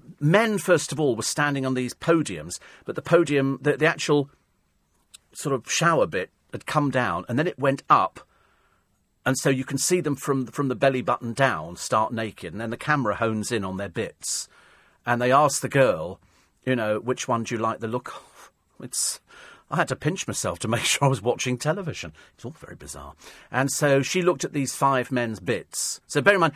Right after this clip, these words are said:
she doesn't know what they look like, but she can see them below the waist, and they're stark naked, and the camera goes in.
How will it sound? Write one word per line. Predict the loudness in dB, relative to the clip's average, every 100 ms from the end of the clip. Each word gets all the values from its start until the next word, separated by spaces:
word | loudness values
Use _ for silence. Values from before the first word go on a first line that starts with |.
| -4
she | -4
doesn't | 2
know | 4
what | 6
they | 6
look | 8 4 4
like, | 0 0
but | -6
she | -6 -6
can | -6
see | -4 -4
them | -2
below | 0 2 2
the | 0
waist, | -2 -2
and | -2
they're | -2
stark | 0 0 0
naked, | -2 -4 -6
and | -8
the | -2
camera | -2 0
goes | 0 0 2
in. | 0 -2 -4 -14